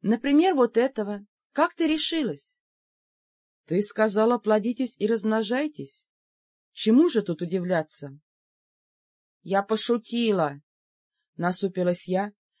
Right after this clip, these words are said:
неотрывно следя за ближайшим чёрным котёнком. Рио только усмехнулась в жёсткие усы.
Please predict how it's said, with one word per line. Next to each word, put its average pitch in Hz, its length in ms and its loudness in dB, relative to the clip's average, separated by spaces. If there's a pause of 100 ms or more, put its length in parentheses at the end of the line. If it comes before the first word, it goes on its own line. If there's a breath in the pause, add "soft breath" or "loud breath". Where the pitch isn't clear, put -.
(140)
неотрывно 247 540 4
следя 247 300 0
за 233 120 0
ближайшим 220 520 4
чёрным 202 380 -4
котёнком. 165 800 -8 (960)
Рио 226 360 2
только 208 320 2
усмехнулась 196 640 -2
в - 40 -8
жёсткие 180 420 -4
усы. 151 420 -10